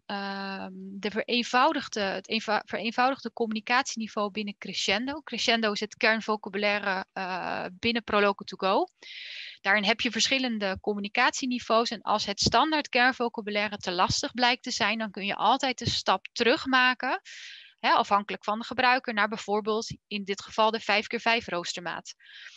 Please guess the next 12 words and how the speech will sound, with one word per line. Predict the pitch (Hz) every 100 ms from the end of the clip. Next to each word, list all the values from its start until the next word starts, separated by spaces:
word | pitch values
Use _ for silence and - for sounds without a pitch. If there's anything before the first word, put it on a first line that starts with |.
| _
Dus | 190
je | 185
ziet | 196 202
hier | 202
vijf, | - 202 202 - -
eh, | 202 202 202
eh, | 208 - 208 -
kolommen | 226 254 285 202
en | 202
vijf | 196 202
rijen. | 196 220 269 320 359 _ _ _ _ _ _ _ -
Hier. | 214 247